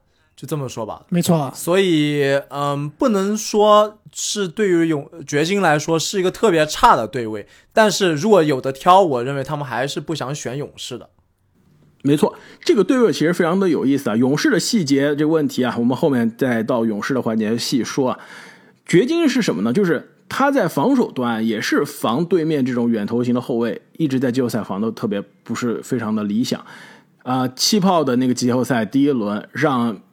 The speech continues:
Speaker 3: 多诺万米切尔几乎是天神下凡了，打出历史级别的季后赛的得分表演。那去年的首轮呢，打这个利兹岛，虽然是赢了，但是利兹岛也是得分非常轻松。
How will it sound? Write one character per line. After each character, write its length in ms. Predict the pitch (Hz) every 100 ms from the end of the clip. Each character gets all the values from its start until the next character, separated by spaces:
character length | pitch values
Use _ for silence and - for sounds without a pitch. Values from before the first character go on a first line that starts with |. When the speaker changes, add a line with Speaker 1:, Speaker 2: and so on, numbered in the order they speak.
| _ _
Speaker 3:
多 140 | - 147
诺 80 | 151
万 100 | 123
米 100 | 110
切 140 | 143
尔 100 | 110
几 140 | 107
乎 180 | 120 117
是 220 | 117 113
天 220 | 101 - 113
神 160 | 107
下 200 | 110 98
凡 200 | - 80
了， 100 | 92
打 260 | - 101 110
出 220 | - 139
历 260 | 156 165 135
史 240 | - 104
级 200 | 92 113
别 200 | 104 101
的 140 | 107
季 220 | 98 - 113
后 120 | 104
赛 160 | 117
的 80 | 95
得 160 | 95 98
分 140 | 101
表 160 | 101 -
演。 100 | - - - - -
那 100 | 160
去 320 | 139 - 233
年 160 | 165 160
的 100 | 165
首 240 | - 120
轮 160 | 117 135
呢， 140 | 135
打 500 | 127 104 107 104 - -
这 100 | 123
个 220 | 117 113 117 - _
利 160 | 226 170
兹 120 | 139
岛， 240 | 127 - _ _ _
虽 200 | - 285
然 200 | 233 240
是 120 | 226 165
赢 200 | 110 220
了， 220 | - -
但 160 | 165 156
是 80 |
利 160 | 185 202
兹 140 | 147
岛 160 | 170 92
也 100 | 104
是 160 | 127 113
得 220 | 127 120
分 160 | 127
非 100 | 131
常 140 | 120 117
轻 160 | 127
松。 200 | 120 123